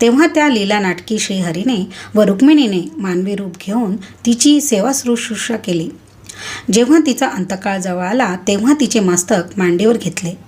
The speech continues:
आणि तिला उत्तम गती दिली. तिचे उत्तर कार्य यथासांग संपादन केले. नंतर हरीची बायको तान्ह्या मुलाला घेऊन आपल्या परत घरी आली आणि घरीच राहिली. हरीच्या मुलाचे नाव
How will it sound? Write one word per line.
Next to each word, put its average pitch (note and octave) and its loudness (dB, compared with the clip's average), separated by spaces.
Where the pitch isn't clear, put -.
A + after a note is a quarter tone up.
आणि F3 2
तिला F#3+ 0
उत्तम C4 2
गती G3 -2
दिली. E3 -4
तिचे C#4+ 4
उत्तर A3+ 2
कार्य G3 -2
यथासांग F#3+ -2
संपादन F#3+ 0
केले. F3 -4
नंतर C4 4
हरीची A3 0
बायको F#3 -6
तान्ह्या F3+ 0
मुलाला G#3+ 2
घेऊन G3 -2
आपल्या G3 0
परत G#3+ 2
घरी G3+ 2
आली F3 0
आणि A3 2
घरीच G#3+ -2
राहिली. E3 -2
हरीच्या D4+ 4
मुलाचे F#3+ -4
नाव G3 -2